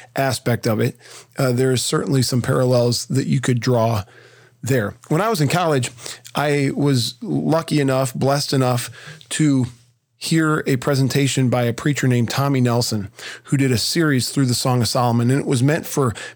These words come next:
married couples and for couples that were engaged to be married. My wife and I went through it with some friends, and it was a great training ground for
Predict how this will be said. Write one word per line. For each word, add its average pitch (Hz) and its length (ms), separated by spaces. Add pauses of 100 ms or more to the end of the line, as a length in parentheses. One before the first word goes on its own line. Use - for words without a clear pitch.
married 151 320
couples 170 480 (320)
and 160 300
for 139 380 (260)
couples 151 480
that 139 160
were 131 340 (220)
engaged 147 560
to 139 60
be 135 160
married. 120 280
My 127 140
wife 139 300
and 131 80
I 127 80
went 131 260
through 131 300
it - 160 (340)
with 131 160
some 117 220
friends, 139 800 (160)
and 139 160
it 135 40
was 127 160
a 120 60
great 135 420
training 143 480
ground 110 440
for 120 640